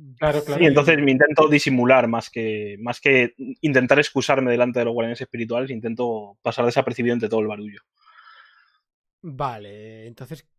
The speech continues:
Speaker 2: vale, entonces, ¿y tú, Jototo?
Speaker 1: Yo lo mismo, lo mismo. Lo que pasa es que soy todavía más patético porque soy un tío que ni,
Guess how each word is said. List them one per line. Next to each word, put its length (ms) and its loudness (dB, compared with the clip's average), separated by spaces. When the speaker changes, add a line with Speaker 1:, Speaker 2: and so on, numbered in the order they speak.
Speaker 2:
vale, 300 -10
entonces, 580 -16
¿y 100 -18
tú, 140 -14
Jototo? 1200 -12
Speaker 1:
Yo 140 0
lo 140 6
mismo, 400 -2
lo 100 -2
mismo. 240 0
Lo 80 2
que 100 -2
pasa 200 -2
es 80 -4
que 100 -2
soy 240 -2
todavía 320 2
más 160 0
patético 500 0
porque 200 0
soy 140 0
un 60 -2
tío 140 -2
que 80 -2
ni, 140 -4